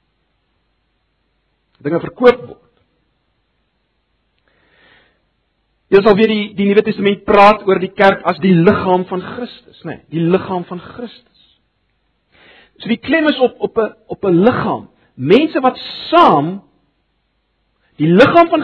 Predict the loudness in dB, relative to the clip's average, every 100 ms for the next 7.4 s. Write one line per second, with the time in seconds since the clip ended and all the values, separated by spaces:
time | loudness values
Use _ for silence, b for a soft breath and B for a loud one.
0 | -4 -8 -8 -14 -12 -4 -2 -2 -6 b
1 | b -4 -2 0 -2 2 2 2 -2 2
2 | 2 0 -4 -6 -2 0 0 0 0 0
3 | -4 -2 -2 -2 -6 -4 -4 -4 -6 -12
4 | -12 -18 _ _ _ _ _ _ _ _
5 | _ _ -2 0 2 0 0 -4 -4 -2
6 | -2 -2 -6 -10 -12 -10 -8 -8 -12 -14
7 | -6 -6 -8